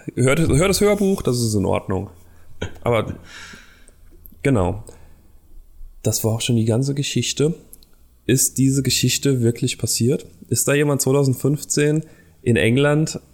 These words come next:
Auto gefahren, hat dabei Herr der Ringe geguckt auf D V D? Wir freuen uns auf eure Antworten. Und gehen wir auch direkt zu Geschichte zwei. Und die hat auch so ein bisschen aktuellen Bezug wieder,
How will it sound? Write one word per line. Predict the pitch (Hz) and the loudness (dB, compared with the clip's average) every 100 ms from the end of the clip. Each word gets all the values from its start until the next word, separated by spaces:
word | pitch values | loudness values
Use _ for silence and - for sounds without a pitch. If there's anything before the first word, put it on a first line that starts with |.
| _ _ | _ _
Auto | - 120 143 | -4 0 0
gefahren, | 151 151 143 143 | -2 -2 0 2
hat | 120 | 2
dabei | 117 113 | 2 2
Herr | 113 | 2
der | 104 | 2
Ringe | 107 139 | 2 0
geguckt | 165 - 180 | 0 -2 0
auf | - | -2
D | 151 147 | 0 0
V | 147 | 0
D? | 143 143 151 - - _ - - - _ _ _ _ _ _ _ _ _ _ | 0 0 -2 -10 -20 _ -20 -20 -20 _ _ _ _ _ _ _ _ _ _
Wir | 113 | -8
freuen | - 101 | -2 -2
uns | 113 | -2
auf | |
eure | 110 113 | -2 -2
Antworten. | 120 - 117 113 117 - _ _ _ _ _ _ _ _ _ _ _ _ - | -2 -2 -4 -4 -10 -14 _ _ _ _ _ _ _ _ _ _ _ _ 0
Und | 107 104 101 - - _ _ _ _ _ _ _ _ _ - | 2 4 0 -2 -16 _ _ _ _ _ _ _ _ _ -4
gehen | 110 113 | 0 2
wir | 110 | 2
auch | 110 | 0
direkt | 117 110 107 - | 0 -2 -4 -2
zu | 120 | -2
Geschichte | 110 - - - | -2 -4 -8 -10
zwei. | - - 117 127 127 185 - - - - | -6 -2 0 2 2 -2 -8 -20 -16 0
Und | 113 | 2
die | |
hat | 131 | 2
auch | 196 | 2
so | 220 | 2
ein | 208 | 2
bisschen | 214 208 | 0 0
aktuellen | 202 - 180 180 | -2 0 0 0
Bezug | 160 - - | -2 -4 -2
wieder, | 110 113 127 | 0 2 0